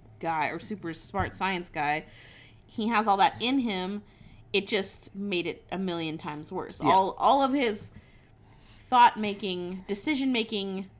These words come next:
Speaker 1: like, synapses in his brain was just like, "Nah, fuck this. We're getting whatever we want." Like,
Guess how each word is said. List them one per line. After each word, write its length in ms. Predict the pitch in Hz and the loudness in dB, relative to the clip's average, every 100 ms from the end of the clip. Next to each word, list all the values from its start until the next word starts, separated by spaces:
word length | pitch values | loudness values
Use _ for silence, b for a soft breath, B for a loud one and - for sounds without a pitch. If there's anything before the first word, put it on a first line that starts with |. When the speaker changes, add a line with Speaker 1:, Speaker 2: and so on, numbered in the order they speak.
| - | -8
Speaker 1:
like, 380 | 185 170 - - | -6 -6 -10 -16
synapses 840 | - 202 196 180 185 - 165 165 | -10 -4 0 0 -2 -6 -6 -6
in 100 | 160 | -6
his 160 | 185 170 | -6 -8
brain 340 | 180 170 160 | -6 -4 -4
was 120 | 165 | -8
just 220 | 170 160 | -10 -12
like, 140 | 151 156 | -10 -8
"Nah, 180 | 151 113 | -8 -8
fuck 440 | - 196 190 190 | -10 -4 -4 -4
this. 560 | 180 170 175 - - - - | -10 -6 -6 -8 -14 -20 -18
We're 160 | - 180 190 - | -8 -8 -8 -4
getting 280 | 196 160 170 | -2 0 -2
whatever 360 | 139 196 220 | 4 6 6
we 120 | 214 175 | 2 -2
want." 280 | 160 139 - | -4 -8 -10
Like, 240 | 185 156 | -4 -4